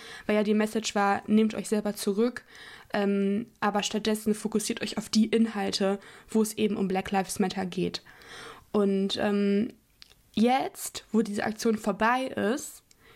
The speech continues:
finde ich, sind aber alle Leute, die dieses schwarze Bild gepostet haben, schon so verpflichtet dazu, jetzt auch den Mund aufzumachen. Dann, weil so könnte ja so viel Awareness auch, die ge-, die geteilt werden würde,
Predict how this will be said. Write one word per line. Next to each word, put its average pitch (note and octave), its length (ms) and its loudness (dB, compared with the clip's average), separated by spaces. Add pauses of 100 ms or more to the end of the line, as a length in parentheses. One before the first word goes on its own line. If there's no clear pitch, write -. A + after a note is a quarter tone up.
(120)
finde C4+ 380 2
ich, A3+ 320 0
sind A3 200 -4
aber G#3 300 -2
alle D#4 220 0
Leute, C4+ 640 0
die G#3 140 -4
dieses F#3+ 340 -4
schwarze C4+ 280 0
Bild C4 240 -2
gepostet - 560 -6
haben, F#3+ 380 0 (720)
schon D4+ 340 2
so B3 200 -2
verpflichtet A3 640 0
dazu, G#3+ 600 2
jetzt A3 220 -4
auch A3+ 100 -2
den A#3 220 2
Mund C#4 280 2
aufzumachen. G3 840 -4 (460)
Dann, A3+ 440 2 (460)
weil A#3 260 2
so B3+ 160 0
könnte B3+ 280 -2
ja A3+ 100 0
so B3+ 100 0
viel C#4 220 0
Awareness A#3 520 2
auch, G#3+ 240 -2
die G#3+ 140 0
ge-, G3+ 160 2
die G#3 220 -6
geteilt A3 520 0
werden G3 420 0
würde, G3+ 460 2